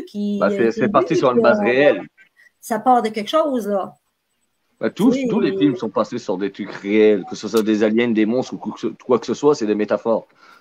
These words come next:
Speaker 2: C'est, c'est, là, comme Godzilla, c'est juste pour dire la bêtise humaine. Ils ont créé des armes atomiques, euh, des machins nucléaires. Et en gros, c'est pour dire que la Terre s'est rebiffée contre l'être humain.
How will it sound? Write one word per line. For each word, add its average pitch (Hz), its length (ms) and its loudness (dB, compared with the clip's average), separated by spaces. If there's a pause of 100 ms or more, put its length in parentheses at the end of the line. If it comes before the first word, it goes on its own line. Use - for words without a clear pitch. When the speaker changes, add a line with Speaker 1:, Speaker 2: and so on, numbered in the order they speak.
(340)
Speaker 2:
C'est, 95 720 -2
c'est, 92 120 -10
là, 107 280 6
comme 110 160 0
Godzilla, 113 380 4
c'est 110 140 -6
juste 113 180 -6
pour 110 120 0
dire 113 120 2
la 107 100 4
bêtise 98 320 -6
humaine. 117 360 0
Ils 104 140 -4
ont 92 60 -6
créé 113 220 -2
des 104 200 -2
armes 107 120 0
atomiques, 110 540 0
euh, 107 100 4
des 98 260 -2
machins 104 260 -4
nucléaires. 110 480 2 (240)
Et 98 40 -4
en 107 120 0
gros, 120 160 4
c'est 113 120 -4
pour 110 120 0
dire 120 140 0
que - 80 -4
la 98 100 2
Terre 131 260 4
s'est - 140 -4
rebiffée 104 460 -2
contre 107 220 -8
l'être 98 220 -4
humain. 117 220 -2